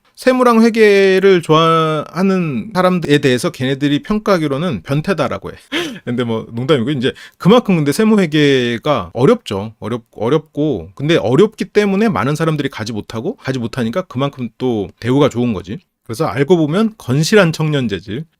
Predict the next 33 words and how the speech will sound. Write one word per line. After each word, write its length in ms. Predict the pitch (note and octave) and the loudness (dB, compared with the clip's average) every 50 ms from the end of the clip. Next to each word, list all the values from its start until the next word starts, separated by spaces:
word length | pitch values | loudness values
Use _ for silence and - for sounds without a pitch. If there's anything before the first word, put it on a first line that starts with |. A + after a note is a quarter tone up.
| _ - | _ -14
이 200 | E3 D3+ D#3 E3 D#3+ - | -10 -8 -8 -8 -6 -2
뒤에서 340 | - F3+ G#3+ A3+ F#3 G#3+ | 2 4 4 6 6 4
근데 800 | G3 E3 F3 F3 F3 F3+ F3+ F3 G3+ G#3 G3+ D#3+ A#2+ F#2+ F2+ F#2+ A2+ C3 | 4 2 2 0 0 -2 0 2 4 4 4 4 2 0 -2 -8 -10 -4
이게 180 | C#3 D#3+ F#3+ | 0 2 2
너무 240 | D#3 B2+ D3 F3+ G3+ | 4 4 4 4 4
건실하고 760 | - - D#3 E3 F3 F3+ F#3 F#3 E3 D3+ D#3 F3 F3+ E3+ C3+ | 4 4 2 4 4 4 4 2 2 2 2 2 2 2 2
오히려 340 | B2 C3 D3 D#3 D#3 D3+ C#3 | 2 2 2 2 2 2 2
이런 480 | B2+ A#2+ B2 B2+ B2 A#2+ A#2+ A#2+ A#2 A2+ | 2 0 0 0 -2 -2 -4 -6 -6 -4
사람들을 400 | D3+ E3+ F#3 F3 D#3+ D#3+ D3 C3 | 0 0 0 0 0 0 0 0
많이 180 | G#2+ A2 C#3 | 0 0 -2
못 100 | C#3 A2+ A2+ | -2 -2 0
만나봐서 640 | B2+ C#3+ D3 C#3+ B2+ G#2+ G2+ F#2 E2+ A#2 G#2+ F#2 F#2 | 0 0 0 0 0 -2 -2 -4 -6 -8 -10 -8 -6
말 140 | G2+ A#2 C3+ | -4 -2 0
그대로 340 | D#3 C#3+ D3+ C#3+ B2+ A2+ - _ | 0 0 0 0 0 -2 -2 _
어떻게 260 | - C#3+ - - A#3 | -6 -4 -2 0 2
보면 140 | A#3 G#3+ F3+ | 4 4 4
이게 160 | D3 D#3+ D#3+ | 4 4 2
지금 200 | - - D3 D#3 | 2 0 -4 -4
확실하진 400 | D3+ G#3+ - - D4+ D4 A#3+ B3 F#3 | -4 -4 -2 0 0 2 2 2 2
않아도 260 | D3 C#3 C3+ D#3 D3 | 2 2 2 0 -2
좀 180 | C3+ D3 D#3 | -2 -2 -2
남초에 540 | D3 A#2 A#2 D3 - - A#3+ A3 G3+ G3 F3+ | -2 -2 -2 -2 -2 0 2 4 4 4 4
있다 200 | C#3+ - - F3 | 2 2 2 0
오셨잖아요, 520 | D3 A#2 A2 D#3+ E3 - D#3 C3 A#2 G2+ F#2 | 2 0 0 -2 -4 -4 -4 -4 -4 -4 -6
지금. 320 | F#2+ G#2+ D3+ E3 G#2+ E2 | -8 -8 -10 -10 -12 -12
그러다 260 | - - - E3 E3+ E3 | -6 -2 0 0 2 2
보니까 260 | D3+ D3+ D3 D#3+ D3 | 0 0 -2 -2 -4
지금 460 | A#2 - - C3 D3 D3+ C#3+ A#2+ G#2+ - | -4 -4 -4 -4 -2 -2 -4 -6 -6 -6
조금 320 | - G3+ G3+ - G#3 F#3 | -6 -6 -4 -4 -4 -2
더 100 | C#3+ C#3 | 0 0
오버하는 500 | C#3 A#2 A2+ A2+ C3 D#3 D#3+ F3 F3 D#3+ | 0 0 0 0 0 0 0 0 0 -2
느낌은 380 | B2+ A2+ - - C#3+ D3+ E3 C#3 | -4 -6 -6 -6 -6 -6 -6 -6
있어. 380 | F#2+ D#2+ - - A2 F#2+ E2+ | -8 -10 -12 -14 -16 -16 -16